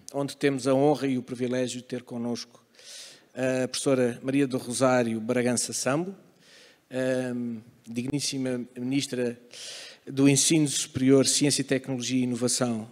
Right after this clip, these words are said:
ahm, de Angola, que vai partilhar connosco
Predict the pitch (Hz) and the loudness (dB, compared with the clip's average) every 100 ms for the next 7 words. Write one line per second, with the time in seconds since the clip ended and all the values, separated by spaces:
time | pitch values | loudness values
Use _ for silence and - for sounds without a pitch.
0 | - _ _ - 127 120 117 117 - - | -20 _ _ -12 -10 -8 -8 -12 -16 -20
1 | _ _ _ _ 110 113 113 120 139 175 | _ _ _ _ -10 -4 0 2 4 2
2 | 214 - - - - - _ _ - 196 | -2 -8 -20 -20 -20 -20 _ _ 0 2
3 | 208 208 - _ _ 156 185 180 180 170 | 2 -2 -12 _ _ -2 0 0 0 2
4 | 160 156 143 135 151 - - - | 4 4 2 4 4 2 -8 -20